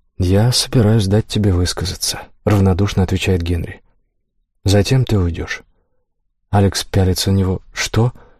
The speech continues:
Значит, все кончено?" Генри не отвечает ему. Что-то поднимается в груди Алекса. Гнев, смятение, боль, горечь. Это непростительно, но он чувствует, что вот-вот заплачет. "Серьезно?" —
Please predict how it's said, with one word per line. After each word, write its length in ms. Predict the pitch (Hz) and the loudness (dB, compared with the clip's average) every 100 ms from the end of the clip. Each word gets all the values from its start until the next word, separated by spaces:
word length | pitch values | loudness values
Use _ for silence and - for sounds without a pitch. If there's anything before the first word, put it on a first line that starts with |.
| _ _ _ _ | _ _ _ _
Значит, 280 | - 98 - | 0 0 0
все 200 | - 107 | -2 -2
кончено?" 560 | - 127 143 - 151 127 - _ - _ - | 0 2 0 0 -2 -2 -10 _ -20 _ -8
Генри 340 | 95 101 117 107 | 0 2 4 4
не 100 | 107 | 2
отвечает 500 | 107 104 120 107 101 | 2 0 2 2 2
ему. 240 | 98 90 - - | 2 0 -6 -10
Что-то 300 | - 113 98 | -2 0 0
поднимается 640 | - 117 107 113 107 101 | -2 0 4 4 4 2
в 40 | 104 | 2
груди 240 | 104 98 | 2 2
Алекса. 520 | 107 117 113 - 117 - - - - | 2 4 2 2 -2 -2 -12 -10 -2
Гнев, 500 | 98 117 117 107 - - - - | 2 4 4 2 -6 -20 -20 -8
смятение, 680 | - 107 110 127 117 110 | 0 2 4 4 4 4
боль, 320 | 90 95 117 104 | 4 4 4 4
горечь. 640 | 92 123 113 90 - - - _ _ _ | 2 2 2 0 -4 -10 -16 _ _ _
Это 180 | 113 104 | 0 2
непростительно, 720 | 113 117 113 - 156 117 107 | 4 4 0 2 2 4 4
но 100 | 104 | 4
он 80 | 107 | 2
чувствует, 420 | - 127 - 113 | 0 -2 0 0
что 180 | - 117 | 0 2
вот-вот 320 | 107 110 120 | 2 4 2
заплачет. 800 | 104 110 - 98 87 - - - - - - - _ _ - _ _ _ _ _ | 4 0 2 0 0 -4 -8 -10 -12 -20 -20 -20 _ _ -20 _ _ _ _ _
"Серьезно?" — 840 | - - 98 92 92 107 120 113 | -4 0 2 2 2 2 0 -4